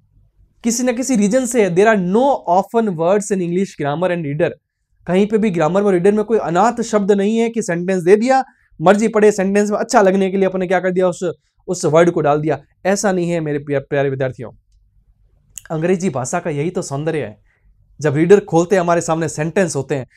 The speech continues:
तो क्या ये आसान नहीं रहेगा? अगर सेंटेंस में जितने भी सारे शब्द हैं, अगर हमें पता हो कि वो शब्द क्या है और वो क्यों आया है, तो क्या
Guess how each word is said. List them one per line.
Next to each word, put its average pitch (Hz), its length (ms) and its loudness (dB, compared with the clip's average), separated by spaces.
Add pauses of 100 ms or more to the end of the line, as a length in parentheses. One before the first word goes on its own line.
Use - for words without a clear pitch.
(220)
तो 196 60 -2
क्या 190 240 -2
ये 151 240 -2
आसान 175 400 -2
नहीं 156 240 -4
रहेगा? 175 240 -2
अगर 160 320 -2
सेंटेंस 170 640 -2
में 160 240 -4
जितने 151 300 -2
भी 277 140 2
सारे 214 220 0
शब्द 185 280 -4
हैं, 139 180 -4 (400)
अगर 190 200 4
हमें 185 260 0
पता 170 200 0
हो 208 200 2
कि 233 120 -8
वो 233 160 2
शब्द 226 380 -2
क्या 226 160 4
है 175 260 -2 (420)
और 170 140 2
वो 185 220 -2
क्यों 233 280 4
आया 165 180 2
है, 127 200 -8 (340)
तो 165 80 -4
क्या 143 280 -4